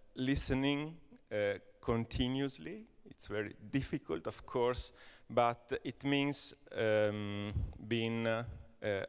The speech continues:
open, being open to, uh, always merge what we are doing, uh, with, uh, mm, the possible lives of the people we are dealing with,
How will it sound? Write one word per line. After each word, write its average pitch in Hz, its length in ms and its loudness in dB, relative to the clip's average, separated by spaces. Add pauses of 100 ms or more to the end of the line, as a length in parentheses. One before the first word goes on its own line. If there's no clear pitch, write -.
open, 101 540 2
being 110 260 -2
open 127 460 2
to, 123 380 2 (520)
uh, 104 480 4 (180)
always 123 640 4 (240)
merge 127 640 2 (320)
what 117 280 2
we 110 140 0
are 104 140 4
doing, 110 640 0 (340)
uh, 98 320 2
with, 107 380 -2
uh, 98 240 4 (920)
mm, 95 380 -8 (120)
the 98 420 0 (440)
possible 113 420 4
lives 98 580 2
of 92 180 -8
the 101 80 0
people 98 380 -4
we 101 160 -2
are 95 140 0
dealing 104 380 -4
with, 110 320 -2